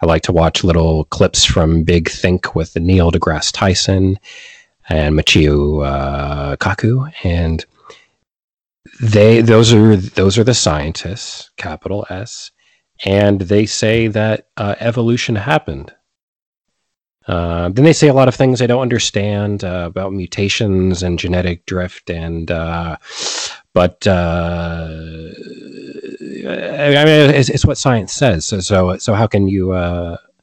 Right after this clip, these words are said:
h-, how can you deny that that happened when all these people in Big Think and, and ted Talks and on the pages I follow say, uh, "No, it didn't"?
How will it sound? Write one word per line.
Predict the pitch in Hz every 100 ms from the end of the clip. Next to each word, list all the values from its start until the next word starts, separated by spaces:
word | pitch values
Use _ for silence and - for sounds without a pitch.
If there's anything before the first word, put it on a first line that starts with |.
| _ _ _ _ -
h-, | 113
how | 101 - 123
can | - 107
you | 107 101
deny | 101 101 101 110 87 82 85
that | 90
that | 95 90
happened | 123 - 82 82 87
when | 87 87 90 90 -
all | 98 98
these | 98
people | - 113 - 92
in | 90
Big | 87 95
Think | - 92 92 -
and, | 87 85
and | 95 92 87
ted | - 98
Talks | - 95 - -
and | 98
on | 95
the | 95
pages | 117 101 95
I | 95
follow | - 95 95 92
say, | - 104 95 95 - 110 _ _ - - - _ -
uh, | 117 110 101 101 101 98 95 98 107
"No, | 110 110
it | 120
didn't"? | 101 71